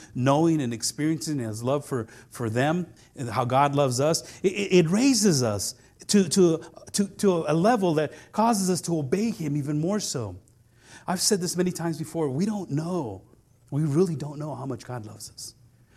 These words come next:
Paul says, "I, I pray," he said to the people in Ephesus,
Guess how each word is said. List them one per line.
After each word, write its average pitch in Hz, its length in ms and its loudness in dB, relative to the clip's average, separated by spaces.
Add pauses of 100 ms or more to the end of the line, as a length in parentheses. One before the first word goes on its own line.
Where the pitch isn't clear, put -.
(120)
Paul 170 160 -8
says, 160 200 -4
"I, 190 200 -6
I 196 100 -6
pray," 180 500 -4 (320)
he 175 100 -2
said 170 240 0
to 151 60 -6
the 156 60 -2
people 160 260 -2
in 143 80 0
Ephesus, 135 540 -6